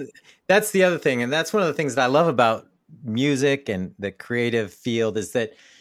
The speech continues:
you never know where success is gonna come from. So you may be thinking that, "Oh, this is, if this,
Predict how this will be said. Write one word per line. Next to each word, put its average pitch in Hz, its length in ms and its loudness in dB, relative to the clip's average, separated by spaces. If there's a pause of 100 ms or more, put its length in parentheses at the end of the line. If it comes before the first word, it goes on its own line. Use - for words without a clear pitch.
(120)
you 160 100 -2
never 254 280 4
know 180 260 4
where 123 180 4
success 104 560 -4
is 92 80 -8
gonna 98 220 -4
come 92 260 -6
from. 85 360 -8 (520)
So 147 500 2 (100)
you 143 280 -4
may 202 200 0
be 143 160 0
thinking 131 460 -2
that, 113 260 -2 (300)
"Oh, 135 280 4
this 147 300 0
is, 135 160 -2
if 120 220 -4
this, 160 560 0